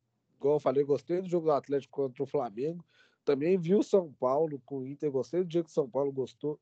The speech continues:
jogou. O Inter muito mal. Eu tava esperando aquele momento, sabe? Que o time tenta reagir igual um louco. Vai pra cima, lá pros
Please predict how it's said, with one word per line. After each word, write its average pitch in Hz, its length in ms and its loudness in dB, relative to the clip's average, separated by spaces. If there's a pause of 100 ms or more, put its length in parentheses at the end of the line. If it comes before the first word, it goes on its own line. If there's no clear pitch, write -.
jogou. 135 540 4 (1200)
O 139 100 -6
Inter 156 360 6 (120)
muito 185 320 0
mal. 135 380 2 (720)
Eu 135 140 0 (200)
tava 170 200 8
esperando 202 420 4
aquele 208 280 -2
momento, 180 420 -2 (160)
sabe? 196 260 -4
Que - 80 -12
o 147 60 -8
time 175 340 -16
tenta 175 300 0
reagir 131 480 0
igual 160 280 4
um 135 140 -10
louco. 180 300 4 (680)
Vai 156 160 2
pra 156 280 -2
cima, 175 380 -4
lá 151 180 0
pros 135 260 -10